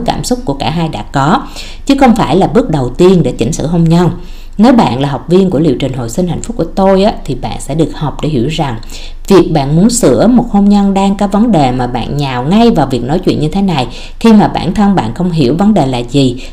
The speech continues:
tâm tư, tình cảm, cảm xúc của mình, của người kia đang ra sao, thì tỷ lệ phần trăm fail là rất cao ha. Thứ hai,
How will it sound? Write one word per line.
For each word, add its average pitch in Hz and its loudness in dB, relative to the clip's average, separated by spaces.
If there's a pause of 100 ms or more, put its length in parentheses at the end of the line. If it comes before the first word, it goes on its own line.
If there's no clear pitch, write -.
tâm 214 6
tư, 202 2
tình 131 -2
cảm, 123 -6
cảm 123 -6
xúc 262 -2 (100)
của 127 0
mình, 139 0
của - -4
người 160 2
kia 175 2
đang 165 0
ra 160 -4
sao, 170 0 (300)
thì 143 4
tỷ 135 -2
lệ 170 0
phần 123 -6
trăm 147 -4 (300)
fail 147 2
là 120 -4
rất 151 -4
cao 139 0
ha. 139 -2 (1300)
Thứ 226 4
hai, 214 4